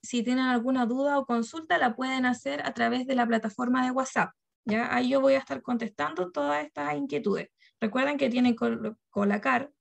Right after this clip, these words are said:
eh, "profesora Belén Moreno, eh, tengo tal consulta", y ahí yo, yo la aclaro. ¿ya? O si va dirigida a la profesora Nicole, tienen que escribir el nombre de la profesora. La actividad número uno habla del átomo de nitrógeno, que no,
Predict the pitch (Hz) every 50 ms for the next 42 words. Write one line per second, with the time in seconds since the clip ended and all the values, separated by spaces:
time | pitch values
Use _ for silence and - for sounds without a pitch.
0 | _ _ _ _ _ _ - _ _ _ _ - 226 226 226 202 208 214 202 214
1 | 220 214 208 208 214 214 233 262 277 285 294 285 285 277 269 247 240 254 277 285
2 | 285 294 294 294 294 294 294 - - - 233 220 214 202 233 233 240 226 233 240
3 | 233 226 - 226 226 226 - 294 294 - - 294 254 247 247 240 247 254 247 247
4 | 247 - _ _ - 240 233 233 226 208 202 196 202 196 - - - _ _ _
5 | _ _ - 247 208 208 247 285 - _ _ _ _ - 220 220 - 240 233 233
6 | 233 240 233 233 226 - 262 262 254 247 247 226 226 226 233 - 240 233 233 226
7 | 226 226 - 294 320 339 359 359 - _ - 240 233 226 220 226 226 - 233 226
8 | 226 240 247 262 247 247 254 254 254 254 262 254 254 254 254 233 - 262 269 269
9 | - - 202 - _ _ _ _ _ _ _ _ _ _ _ _ _ _ _ _
10 | _ _ _ _ _ _ - - - - - - _ - 247 247 233 285 294 302
11 | 330 339 349 359 349 349 311 311 320 339 339 359 349 - - 254 262 269 277 277
12 | 285 285 285 254 233 226 240 233 240 240 233 247 269 254 269 262 262 269 254 254
13 | 247 - - - - - 330 302 - 294 285 277 269 285 294 277 -